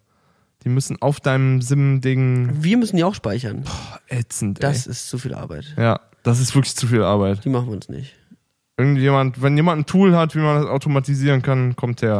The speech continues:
Speaker 1: Aber
Speaker 2: Unser Handy hat, ist von zweitausendeins und hat ungefähr Windows, Windows fünfundneunzig drauf als
Speaker 1: wir
Speaker 2: O S.
Speaker 1: schicken euch das und ihr könnt das dann einspeichern hier.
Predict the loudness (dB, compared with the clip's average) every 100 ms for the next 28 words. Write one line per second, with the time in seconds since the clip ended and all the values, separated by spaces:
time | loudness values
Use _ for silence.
0 | 0 2 4 4 2 2 0 -2 -2 -4
1 | -4 -8 -10 -6 -4 -2 -2 0 0 0
2 | -2 -2 -2 -2 -2 -4 -2 0 0 0
3 | -2 0 2 2 2 2 0 -2 -8 -2
4 | 0 2 0 2 4 4 2 -4 -2 0
5 | 0 -2 -4 -6 -2 2 4 4 4 4
6 | 4 4 2 2 2 2 2 2 4 2
7 | 0 2 0 0 0 0 0 0 -2